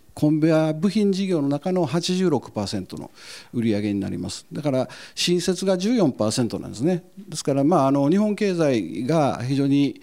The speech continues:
えー、悪い状況になった時、まあ、そういうふうな時においても、この、この十四パーセントの中が半減したとしても、この八十六パーセントが基本ベースとなりますので、まあ、大きく下がらないっていうふうな、まあ、そういう特徴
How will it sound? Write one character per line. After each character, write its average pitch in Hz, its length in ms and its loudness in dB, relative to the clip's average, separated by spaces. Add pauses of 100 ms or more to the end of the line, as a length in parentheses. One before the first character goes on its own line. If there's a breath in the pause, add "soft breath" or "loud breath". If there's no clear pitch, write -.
(300 loud breath)
え 120 160 4
ー、 - 20 6
悪 180 200 4
い 135 60 2
状 120 200 2
況 120 240 4
に 113 100 4
な 98 80 -2
っ 95 60 -8
た 98 160 -10
時、 - 440 -8
ま 135 120 -2
あ、 - 20 -2
そ 214 140 2
う 220 60 4
い 226 40 2
う 220 60 -2 (180)
ふ - 60 0
う 220 40 2
な 165 120 0
時 156 240 0
に 135 80 4
お 156 100 4
い 143 80 0
て 123 100 -4
も、 135 380 0
こ 160 80 0
の、 175 100 2
こ 240 140 0
の 226 80 2
十 240 220 0
四 226 200 2
パ 202 140 2
ー 185 40 0
セ 196 120 0
ン 190 60 2
ト 175 140 0
の 143 60 2
中 156 540 2
が 127 300 2
半 202 320 -2
減 196 180 2
し - 80 -2
た 156 120 2
と 110 100 -2
し - 100 -2
て 92 80 -4
も、 117 400 0
こ 165 80 2
の 165 60 2
八 196 260 -2
十 208 160 0
六 202 180 0
パ 202 180 0
ー - 20 0
セ 196 100 -2
ン 185 80 0
ト 131 120 -4
が 123 180 2 (320 loud breath)
基 180 120 0
本 185 220 4
ベ 165 120 4
ー 143 40 2
ス - 80 -6
と 117 60 -2
な 104 120 2
り 104 80 -2
ま 98 120 -4
す - 140 -10
の 98 100 -6
で、 117 260 2 (320 loud breath)
ま 151 100 2
あ、 - 40 4
大 208 200 4
き 185 140 -10
く 151 140 -4
下 131 140 -2
が 123 100 0
ら 123 80 0
な 120 160 2
い - 20 2
っ 156 40 -4
て 120 120 -12
い 107 60 -2
う - 20 -4
ふ 98 60 -6
う 101 40 -6
な、 95 140 -6
ま 135 80 -2
あ、 - 20 -4
そ 175 140 -2
う 170 60 2
い 175 40 2
う 165 40 0
特 - 240 -8
徴 143 320 -2